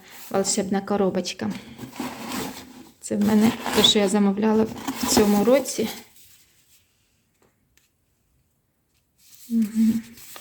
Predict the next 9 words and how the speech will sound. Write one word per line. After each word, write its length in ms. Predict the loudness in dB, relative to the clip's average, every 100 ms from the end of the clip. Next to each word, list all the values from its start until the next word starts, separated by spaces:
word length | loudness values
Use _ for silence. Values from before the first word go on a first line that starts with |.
| -20 _ -20 -20 -20 _ -14
Зберігаю 680 | -6 -2 0 0 -2 -4
поки 320 | -4 -6 -6 -6
що, 160 | -4
щоб 220 | -2 -4
швидше 420 | -4 -4 -4 -2 -2
було 260 | 2 2
знайти 440 | 2 0 0 -2 -2
потім. 440 | 0 -2 -2 -8 -8 -14 -8 -6 -6 -10 -14 -20 -20 -20 -20 -20 -20 -20 -8 -4
Укропчик, 640 | -2 2 2 2 -4